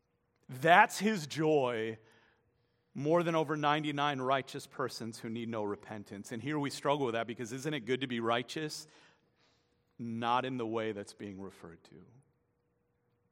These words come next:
It's because those condemning him think they have no need of repentance or of being saved.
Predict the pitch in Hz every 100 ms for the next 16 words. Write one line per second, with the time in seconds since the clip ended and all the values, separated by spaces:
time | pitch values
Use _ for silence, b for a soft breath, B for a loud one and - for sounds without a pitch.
0 | _ _ _ _ _ _ _ _ _ _
1 | _ _ _ _ _ _ _ - - 165
2 | 143 151 113 135 139 147 139 - - -
3 | - _ - 135 131 131 131 120 113 110
4 | 110 - 127 110 113 117 117 120 113 113
5 | 113 104 101 - 107 95 - 87 87 -
6 | - 95 98 95 92 90 - - 87 85